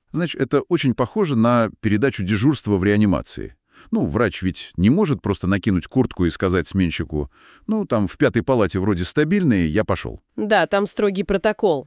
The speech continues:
Speaker 1: Потому что цена ошибки высока. И здесь, получается, каждый шаг задокументирован, чтобы избежать ошибок на входе. Но подожди, раз на К П П требуются такие строгие, ну,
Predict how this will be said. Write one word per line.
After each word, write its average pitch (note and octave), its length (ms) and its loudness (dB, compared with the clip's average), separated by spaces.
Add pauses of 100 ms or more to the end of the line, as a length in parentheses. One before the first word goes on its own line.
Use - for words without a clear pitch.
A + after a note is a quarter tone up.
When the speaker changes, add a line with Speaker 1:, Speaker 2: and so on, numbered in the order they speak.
(140)
Speaker 1:
Потому B2 260 0
что C3+ 280 0 (120)
цена B2+ 460 2
ошибки A#2+ 460 0
высока. G2+ 560 -2 (640)
И A2 160 4
здесь, F#2 500 0 (280)
получается, D3+ 500 2
каждый G#2+ 380 0
шаг G2 240 -2
задокументирован, F#2+ 800 0 (120)
чтобы A2+ 360 2
избежать A#2 500 0
ошибок C#3 380 -2
на C3+ 100 2
входе. F2 440 -6 (380)
Но G2 140 -2
подожди, A#2+ 480 -2 (420)
раз A#2+ 300 0
на C3 100 2
К - 120 0
П A#2+ 120 0
П E3 160 2
требуются A#2 540 2
такие A2 320 0
строгие, A#2+ 720 2
ну, G2+ 200 -2